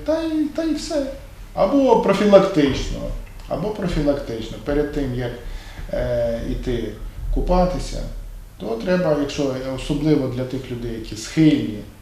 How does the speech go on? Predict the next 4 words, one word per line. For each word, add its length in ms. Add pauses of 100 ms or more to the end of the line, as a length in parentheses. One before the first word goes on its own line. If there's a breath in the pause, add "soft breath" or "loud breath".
(360)
до 320 (380 loud breath)
утворення 640
сірчаних 580 (140)
корків, 380